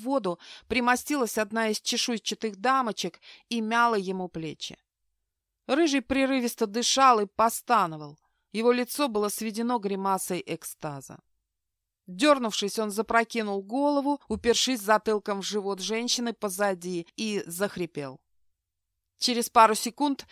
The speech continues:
из-под воды перед ним вынырнула ещё одна местная соблазнительница. «Такая бесполезная потеря семени!»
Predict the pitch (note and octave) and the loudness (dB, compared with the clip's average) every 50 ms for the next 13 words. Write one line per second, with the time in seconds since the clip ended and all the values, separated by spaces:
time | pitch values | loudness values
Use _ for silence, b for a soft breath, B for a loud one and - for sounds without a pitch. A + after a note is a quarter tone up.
0 | b b b G#3+ G3+ - - A#3 A3+ G#3 A3 A3+ A3 A3 C4 A3+ A#3+ G#3+ G#3+ G3+ | b b b -6 -4 0 2 2 2 6 6 6 6 6 2 0 0 0 -2 -2
1 | F#3+ A3 A3+ G#3+ G3 F#3+ B3 C4 B3 A3+ G#3 G3+ G#3 G3+ G3 F#3+ G3 F#3+ G3 A3+ | -2 -2 -2 -2 -2 -2 -2 0 0 0 -2 0 -2 -2 -2 -2 -2 -4 -4 -4
2 | A#3 - - - B3 A3+ F#3+ F3+ F3+ F3 G3 G#3 G#3+ A3 G#3+ G3+ G3 F#3+ F3+ F3 | -2 -2 0 2 2 4 4 4 2 2 0 0 0 0 0 -2 -4 -4 -4 -4
3 | - - - F3+ F3 F3 - - E3+ D#3+ D#3+ E3 D#3+ D#3 - - D#3+ D3 C3+ - | -6 -6 -6 -6 -6 -6 -6 -8 -10 -8 -8 -8 -8 -8 -10 -10 -14 -14 -14 -14
4 | - D3 D3 D3 C#3+ - - - - F3+ _ _ _ _ _ _ _ _ _ _ | -16 -16 -16 -16 -16 -18 -20 -20 -20 _ _ _ _ _ _ _ _ _ _ _
5 | _ _ _ _ _ _ _ _ _ _ _ _ _ _ _ _ _ _ _ _ | _ _ _ _ _ _ _ _ _ _ _ _ _ _ _ _ _ _ _ _
6 | - - A#3+ A#3 - B3+ C4 B3+ B3 A#3+ A3 G#3 A#3 - - - B3 A#3+ A#3+ B3 | 0 0 0 2 4 6 8 10 10 8 6 2 -2 -4 2 8 8 8 8 8
7 | C4 C#4 C#4 B3+ A#3+ A#3+ A3 G#3+ - - A3+ A3+ - - A#3+ A#3 G#3+ G#3+ G#3 - | 6 4 4 4 4 2 2 2 4 4 4 4 4 4 4 4 4 4 0 -2
8 | - - B3 B3+ B3+ C4 B3+ A#3 G3+ F#3+ F3+ E3+ E3+ | -4 -4 -2 -2 0 -2 -2 -4 -6 -6 -8 -10 -12